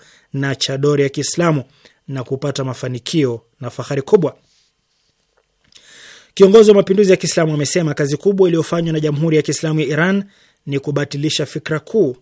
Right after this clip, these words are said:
ya utambulisho wa ustaarabu wa Kimagharibi, yaani kutenganisha dini na siasa, na kusema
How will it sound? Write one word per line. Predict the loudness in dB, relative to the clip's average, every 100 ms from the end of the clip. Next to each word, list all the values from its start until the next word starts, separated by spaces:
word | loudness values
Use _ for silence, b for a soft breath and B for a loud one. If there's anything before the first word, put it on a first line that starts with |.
| _ -10
ya | -4
utambulisho | -4 -4 -6 -2 0 0 0 -4 -6 -6
wa |
ustaarabu | -8 -6 -6 -4 -4
wa | -4
Kimagharibi, | -6 -6 0 2 2 0 B B B B B
yaani | 0 0 0 -2
kutenganisha | -4 -4 -2 -2 -2 -2
dini | -2 -2 -2
na | -2
siasa, | -2 -2 -2 -6 -10 _ -12
na | -12
kusema | -8 -4 -2 0 -2